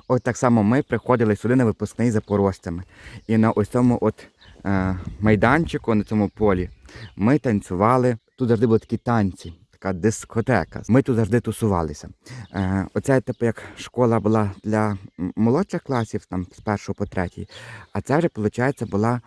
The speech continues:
е, школа до одинадцятого класу. Е, в цю школу, е, з'їжджалося три села, бо попереднє село мало лише початкову школу, а інші не мали. Уритва, е,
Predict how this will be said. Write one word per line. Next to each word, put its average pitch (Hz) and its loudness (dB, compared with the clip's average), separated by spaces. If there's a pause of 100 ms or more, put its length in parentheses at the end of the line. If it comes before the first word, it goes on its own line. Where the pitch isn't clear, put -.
(340)
е, 98 0
школа 127 -2
до 107 2
одинадцятого 113 0
класу. 87 -4 (520)
Е, 90 -2
в - -20
цю 131 2
школу, 165 0 (340)
е, 101 -2 (400)
з'їжджалося 127 0 (380)
три 143 -2
села, 104 0 (540)
бо 117 0
попереднє 135 0
село 117 0
мало 120 2
лише 107 0
початкову 175 -4
школу, 110 -2 (400)
а 110 -2
інші 147 2
не 139 2
мали. 101 2
Уритва, 123 -2
е, 113 -6